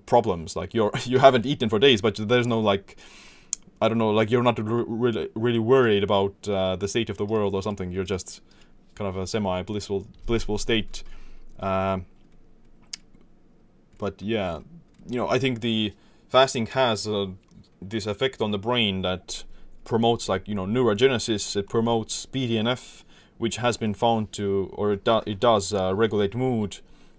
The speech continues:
and, uh, motivation levels, and, uh, so yeah, it does have, like, this effect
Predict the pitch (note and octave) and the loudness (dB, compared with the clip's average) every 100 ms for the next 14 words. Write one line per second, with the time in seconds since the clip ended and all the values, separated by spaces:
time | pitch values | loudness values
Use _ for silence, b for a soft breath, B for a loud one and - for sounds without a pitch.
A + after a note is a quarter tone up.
0 | - - G2 F#2+ F#2+ G#2 G#2 G#2+ G#2+ A#2 | -14 -6 -4 -2 -4 -4 -4 -4 -4 -4
1 | A2 G#2 G2+ G2 - - - G2 F#2 F2+ | -2 -2 0 -2 -4 -12 -14 -12 -10 -10
2 | F#2+ E2+ D#2+ E2 G2 _ _ _ _ - | -8 -8 -8 -10 -14 _ _ _ _ -20
3 | _ - G2+ G2 F#2+ F#2 F2 G#2 E2+ E2+ | _ -10 -8 -6 -4 -6 -4 -4 -4 -8
4 | - _ _ _ _ _ _ _ _ _ | -14 _ _ _ _ _ _ _ _ _
5 | - - G2+ - - A2+ G#2 A2+ G2+ F#2 | -20 -12 -12 -12 -2 2 2 0 -2 -2
6 | F#2 F#2 F2+ F#2+ G#2+ - - - | -4 -8 -6 -6 -6 -6 -10 -16